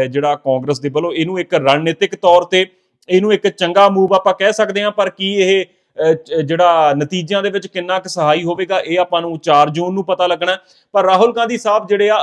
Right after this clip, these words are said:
ਅਮੇਠੀ ਤੋਂ ਨਹੀਂ, ਉਹ ਰਾਏ ਬਰੇਲੀ ਤੋਂ ਜਿਹੜਾ ਉਹ ਲੜਨਗੇ। ਅ, ਤੇ ਇਹਦੇ ਚੱਲਦਿਆਂ ਉਹਨਾਂ ਨੇ ਇਹ ਡਿਸੀਜਨ ਕਿਉਂ ਲਿਆ, ਇਹ, ਇਹ ਜਿਹੜਾ, ਅ, ਆਪਣਾ ਰਾਏ ਬਰੇਲੀ ਤੋਂ ਲੜਨ ਦਾ ਉਹਨਾਂ ਨੇ ਡਿਸੀਜਨ ਕਿਉਂ ਲਿਆ? ਵਾਇਨਾਡ ਤੋਂ already ਉਹ ਖੜੇ ਨੇ,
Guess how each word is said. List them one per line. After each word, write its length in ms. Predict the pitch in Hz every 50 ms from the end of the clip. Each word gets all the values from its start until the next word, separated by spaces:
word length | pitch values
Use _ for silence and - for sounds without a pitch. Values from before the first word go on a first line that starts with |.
| -
ਅਮੇਠੀ 360 | 170 165 165 170 165 - 202 202
ਤੋਂ 140 | 208 196
ਨਹੀਂ, 120 | 202 214 220
ਉਹ 200 | 208 190 151 135
ਰਾਏ 200 | 147 160 180 190
ਬਰੇਲੀ 300 | 160 165 160 151 151 147
ਤੋਂ 140 | 151 151 143
ਜਿਹੜਾ 380 | 135 135 147 139 156 185 - _ _ _ -
ਉਹ 380 | 160 156 139 143 165 196 - - -
ਲੜਨਗੇ। 460 | 131 139 151 170 180 160 135 127 107 - _ _ _ _ _ - 139 143 139 143 156 151
ਅ, 20 |
ਤੇ 520 | 151 - 160 160 165 165 165 170 180 175 - 175
ਇਹਦੇ 240 | 190 196 214 226
ਚੱਲਦਿਆਂ 480 | 226 214 202 185 185 180 196 202 208 214 208 - _ _ _ _ _ _ _ _ _ _ _ _ - - -
ਉਹਨਾਂ 220 | 160 185 208 214
ਨੇ 180 | 214 208 185 180
ਇਹ 100 | 196 185
ਡਿਸੀਜਨ 440 | 165 151 - 190 180 170 226 214 202
ਕਿਉਂ 300 | - 196 196 202 208 190
ਲਿਆ, 200 | 156 123 104 - - _ _
ਇਹ, 140 | 147 156 160 147
ਇਹ 140 | 165 160 151
ਜਿਹੜਾ, 580 | 139 156 156 160 160 151 143 135 127 120 - 123
ਅ, 140 | 135 127 -
ਆਪਣਾ 420 | 123 139 - - 143 143 143 135 127
ਰਾਏ 200 | 131 135 139 143
ਬਰੇਲੀ 300 | 139 143 147 147 156 151
ਤੋਂ 120 | 165 160
ਲੜਨ 240 | 143 131 131 143 151
ਦਾ 100 | 156 160
ਉਹਨਾਂ 140 | 160 165 170
ਨੇ 100 | 170 165
ਡਿਸੀਜਨ 480 | 139 131 123 - 143 135 160 185 190
ਕਿਉਂ 220 | 180 190 185 185 185
ਲਿਆ? 220 | 196 202 202 202 - _ _ _ _ -
ਵਾਇਨਾਡ 440 | 127 139 143 151 160 170 170 170 165
ਤੋਂ 380 | 170 - 180 180 180 165 160 156
already 300 | 156 165 165 170 170 160
ਉਹ 140 | 143 151 151
ਖੜੇ 260 | - 151 160 185 190
ਨੇ, 160 | 202 202 196